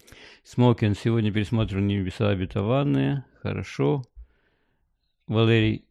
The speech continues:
«Доброго дня». Светлана: «Здравствуйте, Яков». Здравствуйте, Света. Элузив Джо: «Доброго пятничного дня».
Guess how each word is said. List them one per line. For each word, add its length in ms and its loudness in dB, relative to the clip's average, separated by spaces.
«Доброго 400 2
дня». 260 2
Светлана: 520 -2
«Здравствуйте, 580 -4
Яков». 400 -2
Здравствуйте, 540 -6
Света. 400 -4
Элузив 340 -4
Джо: 220 -2
«Доброго 340 0
пятничного 720 -6
дня». 220 -20